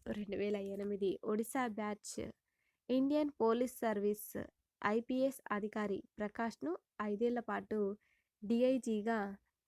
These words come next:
నియమించినట్లుగా స్-, సిబ్బంది వ్యవహారాల శాఖ జనవరి ఇరవై తొమ్మిదవ తేదీన ఒక ప్రకటనలో తెలిపింది. ప్రస్తుతం సీబీఐలో ఎస్పీగా ఉన్న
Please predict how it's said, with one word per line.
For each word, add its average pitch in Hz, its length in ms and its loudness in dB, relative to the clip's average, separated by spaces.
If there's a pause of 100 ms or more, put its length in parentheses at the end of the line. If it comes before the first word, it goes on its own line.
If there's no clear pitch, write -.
(680)
నియమించినట్లుగా 226 1040 2 (840)
స్-, - 220 -18 (1160)
సిబ్బంది 302 460 4
వ్యవహారాల 240 640 2
శాఖ 208 460 -6 (100)
జనవరి 220 480 -2
ఇరవై 214 420 0
తొమ్మిదవ 220 440 -2
తేదీన 202 580 -2 (460)
ఒక 226 140 -4
ప్రకటనలో 214 680 -2
తెలిపింది. - 560 -4 (160)
ప్రస్తుతం 214 640 -4 (500)
సీబీఐలో 233 920 2 (100)
ఎస్పీగా 262 640 0
ఉన్న 202 400 -2